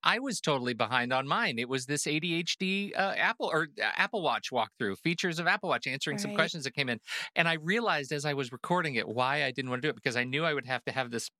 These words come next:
Speaker 1: camera mounted over my wrist. And when you're looking at a camera so close, I was like,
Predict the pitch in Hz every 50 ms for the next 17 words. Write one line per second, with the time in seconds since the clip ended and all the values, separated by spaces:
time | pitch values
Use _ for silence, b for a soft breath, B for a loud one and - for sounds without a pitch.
0 | _ _ _ _ - - 151 156 151 139 117 104 - 107 113 113 117 127 131 -
1 | 139 117 110 127 120 127 131 127 135 120 117 113 107 107 113 117 135 143 120 -
2 | - - - _ _ _ B B B B B B - 135 131 127 123 117 - _
3 | _ _ _ _ _ _ - 135 139 139 131 135 143 139 131 151 175 - 190 170
4 | 147 143 131 - - - 160 160 165 147 - - 143 127 - - 165 151 - 135
5 | 131 131 139 139